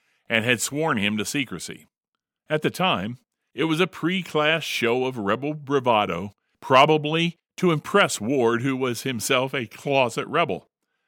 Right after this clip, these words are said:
Now, it just had become the basis for a possible full-blown incident. Wright, Ward, and I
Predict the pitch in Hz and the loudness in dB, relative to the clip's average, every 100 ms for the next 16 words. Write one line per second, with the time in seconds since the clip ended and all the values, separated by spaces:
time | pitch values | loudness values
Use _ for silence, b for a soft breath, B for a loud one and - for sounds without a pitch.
0 | _ _ - 135 151 131 127 92 117 110 | _ _ 0 4 4 4 0 -4 -6 -6
1 | - 123 131 - - 120 120 123 120 123 | -2 0 0 -4 -8 -4 0 0 -2 -6
2 | 110 - 101 90 90 85 87 87 95 90 | -8 -6 -4 -2 -4 -8 -8 -4 -2 -2
3 | 101 - 85 78 - 95 95 - 95 90 | -8 -10 -10 -10 -8 -6 -6 -6 -10 -10
4 | - - 92 92 92 87 85 80 80 95 | -10 -6 -4 -4 -4 -6 -6 -6 -10 -8
5 | 87 - 85 - _ _ _ _ _ _ | -8 -8 -12 -14 _ _ _ _ _ _
6 | _ 85 95 101 117 - _ - 85 107 | _ 0 2 2 -2 -10 _ -12 -4 0
7 | 107 95 85 87 92 82 82 82 | 2 0 -2 -6 -4 -2 -2 -6